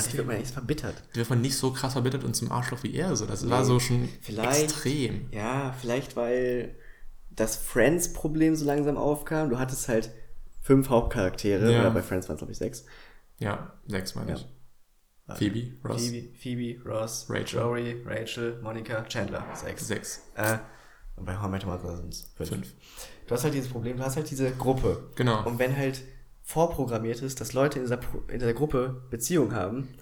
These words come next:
Speaker 1: Ja.
Speaker 2: dann hat man halt dieses Problem, dass irgendwann gefühlt jeder Typ mit jeder Frau mal was hatte.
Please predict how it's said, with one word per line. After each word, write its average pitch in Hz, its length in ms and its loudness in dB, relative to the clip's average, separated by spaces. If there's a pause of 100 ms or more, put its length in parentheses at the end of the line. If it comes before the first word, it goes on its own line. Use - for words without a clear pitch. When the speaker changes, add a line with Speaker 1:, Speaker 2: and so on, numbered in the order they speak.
Speaker 1:
Ja. 156 260 6
Speaker 2:
dann 160 120 4
hat 156 140 2
man 160 60 6
halt 151 100 4
dieses 131 160 2
Problem, 143 500 2
dass - 160 -2
irgendwann 156 600 4 (480)
gefühlt 160 420 4 (120)
jeder 165 280 6
Typ 165 280 2
mit 127 120 2
jeder 151 200 6
Frau 143 260 4
mal 117 160 4
was 92 160 0
hatte. 87 300 -2